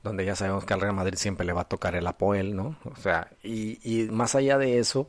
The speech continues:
cuando, cuando ya estamos viendo los juegos, pues de repente ves polémicas arbitrales que siempre benefician al equipo, al mismo equipo o al equipo top, al equipo que vende, al equipo que de una u otra forma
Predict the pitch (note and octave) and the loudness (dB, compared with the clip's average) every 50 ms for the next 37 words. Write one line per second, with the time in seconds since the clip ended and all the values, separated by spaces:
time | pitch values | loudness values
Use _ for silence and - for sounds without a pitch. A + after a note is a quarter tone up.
0 | - - - - - - - - - - - - A#2 G#2+ G#2 G#2 - - _ - | -6 -14 -16 -16 -18 -18 -18 -18 -16 -4 0 0 2 2 0 -4 -6 -8 _ -12
1 | - - G2+ G2 F#2+ F2+ F#2+ A2 B2+ - - D3 C#3+ C#3+ C3+ B2+ C#3 C3+ C3+ C3 | 0 2 2 2 2 2 2 2 2 4 4 4 4 2 2 0 0 0 0 -2
2 | C3+ B2 - - C3+ B2+ A2+ G#2+ G#2+ - - - - - - - - - A2+ G2 | -6 -8 0 2 4 4 4 2 -2 -6 -10 -16 -20 -20 -20 -20 -8 -6 -6 -4
3 | G2+ G2 - F2+ - - G2 G2 G2 B2+ C3 A#2 G#2+ G#2 A2 A2 - - - - | -4 -6 -6 -6 -6 -6 -6 -2 0 0 0 2 2 0 0 -2 -4 -8 -10 -12
4 | - - - _ - - - - - - _ _ - A2+ G#2 G2+ G#2 G#2 B2+ C3 | -18 -20 -20 _ -20 -20 -20 -20 -20 -20 _ _ 0 0 2 2 2 2 0 0
5 | - - B2 - A#2+ G2+ F#2+ G2+ - - G2+ F#2+ G2 A2 A2 - G2 F#2 - - | 0 -2 0 0 -2 -2 -2 -4 -2 0 0 0 0 -2 -4 -4 -6 -6 -6 -6
6 | G2+ G2+ G#2+ A2+ A2+ A2+ - - A#2+ A2 A#2 B2 - - F#2+ F2+ E2+ E2 D#2+ - | -2 0 0 2 2 0 0 -2 -2 -2 -2 -4 -6 -8 -6 -6 -6 -6 -8 -6
7 | - F#2+ F#2+ F2+ - - - F2+ E2 F2 F#2+ - - - - _ - - - - | -6 -4 -4 -4 -4 -6 -6 -6 -6 -8 -10 -12 -18 -20 -20 _ -20 -20 -20 -20
8 | - - - _ _ _ _ - _ _ _ _ _ - F2+ E2+ E2+ - - - | -20 -20 -20 _ _ _ _ -20 _ _ _ _ _ -4 -4 -4 -6 -10 -12 -14
9 | - G2 - - - F#2+ F2+ - _ _ _ - G#2+ G#2 A#2 E3 G3 F3+ D3+ E3 | -14 -14 -12 -10 -12 -12 -12 -14 _ _ _ -2 -2 2 2 2 2 2 0 0
10 | - A3 - - - G#2 A2 A2 G#2 G2+ G2+ - - A#2 - - C3+ B2 - - | -2 -4 -4 -2 -2 0 2 2 2 0 -2 -4 -6 -8 -4 -2 -2 -2 2 4
11 | C3 A2+ - - - - _ - - - - G2+ G2 G2+ - - A#2 G#2+ - - | 4 4 4 0 -6 -20 _ -20 -12 -8 -6 -4 -4 -6 -6 -6 -8 -8 -6 -6
12 | A2+ - - A2 G2+ G#2 G#2 G#2 G2+ F#2 F#2+ F2+ F2 F#2 - - G#2+ - - G2+ | -6 -2 0 2 2 2 2 0 -2 -4 -4 -4 -4 -6 -6 -6 -6 -6 -4 -8
13 | F#2+ - F#2 E2+ E2 F#2 G2+ - F#2+ G2 G2+ G2 F#2 - G2+ - - G2+ G2 G2 | -8 -6 -8 -10 -10 -12 -8 -6 -6 -4 -4 -4 -6 -8 -8 -6 -6 -6 -4 -6
14 | - - | -8 -8